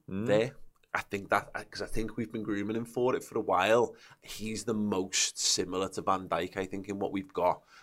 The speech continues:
Speaker 2: and I don't, not in, not in physicality, but I think in, in calmness, and I think in, you know, in a, in a bit of his skill set.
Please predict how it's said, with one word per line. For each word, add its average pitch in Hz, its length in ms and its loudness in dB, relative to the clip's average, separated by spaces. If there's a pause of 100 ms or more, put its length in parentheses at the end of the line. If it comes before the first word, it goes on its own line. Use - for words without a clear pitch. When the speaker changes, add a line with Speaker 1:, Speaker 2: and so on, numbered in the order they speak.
(100)
Speaker 2:
and 104 120 4
I 107 40 4
don't, 110 200 2
not 113 200 2
in, 110 180 -4
not 104 180 0
in 104 60 -6
physicality, 131 960 0 (280)
but 107 100 6
I 95 60 2
think 98 260 2
in, 92 360 -6
in 95 260 -8 (120)
calmness, 98 760 0
and 92 120 -2
I 87 40 -4
think 87 280 -8
in, 90 180 -6
you 95 100 -6
know, 87 160 -4
in 90 100 -4
a, 92 240 -4
in 98 100 -4
a 90 100 0
bit 98 180 -2
of 90 80 -2
his 98 100 -2
skill 85 280 0
set. - 200 -4